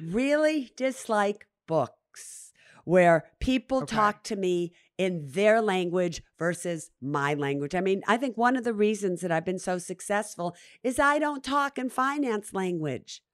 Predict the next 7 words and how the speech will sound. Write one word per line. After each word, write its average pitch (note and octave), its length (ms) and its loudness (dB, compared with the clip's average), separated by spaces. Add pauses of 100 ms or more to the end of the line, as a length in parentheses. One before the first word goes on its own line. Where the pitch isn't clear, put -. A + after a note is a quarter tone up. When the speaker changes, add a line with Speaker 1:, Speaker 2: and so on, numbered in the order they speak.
(280)
Speaker 1:
I C4 120 -2
talk D4 260 0
in C#4 100 -2
Susie C#4+ 500 -6
speak, - 680 -6 (480)
right? G#3+ 180 -4
So A3+ 220 -4